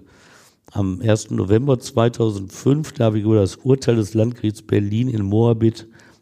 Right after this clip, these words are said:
gegen den Fußballschiedsrichter Robert Holzer berichtet. Mich hat damals als Fußballfan geschockt, wie leicht die Wettmafia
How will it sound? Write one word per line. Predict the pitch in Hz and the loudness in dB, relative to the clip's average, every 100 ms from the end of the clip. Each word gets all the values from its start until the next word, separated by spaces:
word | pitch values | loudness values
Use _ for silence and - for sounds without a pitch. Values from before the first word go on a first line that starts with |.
| _ | _
gegen | - 110 | -2 0
den | 107 | 0
Fußballschiedsrichter | - 131 127 - 110 - 120 110 - 110 - | -2 -6 -4 -4 -4 -4 -8 -6 -4 -2 0
Robert | 98 101 98 - | 0 2 2 2
Holzer | 120 135 - | 0 0 -4
berichtet. | 98 92 90 - 85 - _ _ _ _ _ _ - | -2 -2 -4 -4 -10 -10 _ _ _ _ _ _ -10
Mich | 110 110 | -4 -2
hat | 95 | 0
damals | 104 113 101 | 0 2 2
als | 98 | 0
Fußballfan | - 131 143 - 113 - 113 101 | -2 -6 -4 0 0 2 -2 0
geschockt, | 98 - 143 143 - - | -2 0 -2 -2 -6 -2
wie | 113 | 0
leicht | 101 104 143 - - | 4 4 2 0 -2
die | 135 117 | 0 0
Wettmafia | 117 - 110 107 113 107 107 | -2 -2 -4 -2 0 0 0